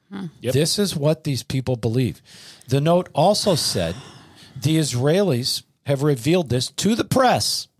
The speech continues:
Speaker 3: I'm, though, I'm sure that our circus left-wing progressive left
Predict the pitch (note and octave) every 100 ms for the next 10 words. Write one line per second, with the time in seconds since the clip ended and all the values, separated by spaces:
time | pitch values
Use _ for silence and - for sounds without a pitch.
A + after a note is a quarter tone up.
0 | _ _ _ _ _ C3 C3+ C#3+ C#3 C3
1 | A#2 - D#3+ D#3 C3+ A2+ - A#2+ C3 -
2 | - - C#3+ C#3 D3 B2+ - - - -
3 | _ A2+ G#2+ C3+ D3 - C3 C3+ C3 B2+
4 | - A2+ G2+ B2 C3+ - G#2 F#2+ G#2 A#2
5 | C3+ - -